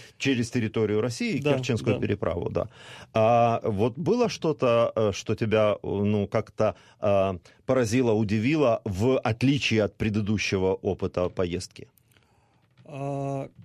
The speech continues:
Speaker 2: сейчас я немного больше покатался по полуострову, так получилось. А, я не, не могу понять, приятно или неприятно удивлен, но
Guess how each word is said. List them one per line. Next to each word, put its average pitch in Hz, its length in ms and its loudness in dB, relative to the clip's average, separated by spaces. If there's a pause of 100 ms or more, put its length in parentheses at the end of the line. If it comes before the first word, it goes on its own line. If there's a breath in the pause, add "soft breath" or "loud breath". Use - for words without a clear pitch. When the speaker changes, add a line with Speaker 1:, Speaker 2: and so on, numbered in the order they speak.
(160)
Speaker 2:
сейчас 214 480 -6
я 165 100 -4
немного 175 560 -4
больше 143 540 -4
покатался 120 680 -4
по 120 200 -4
полуострову, 139 760 0
так 117 180 -2
получилось. 120 680 -4 (640 soft breath)
А, 113 380 -2 (180)
я 139 160 2
не, 185 140 4
не 160 180 2
могу 170 200 2
понять, 127 300 0
приятно 180 380 -2
или 156 120 2
неприятно 135 480 0
удивлен, 156 600 0
но 143 340 2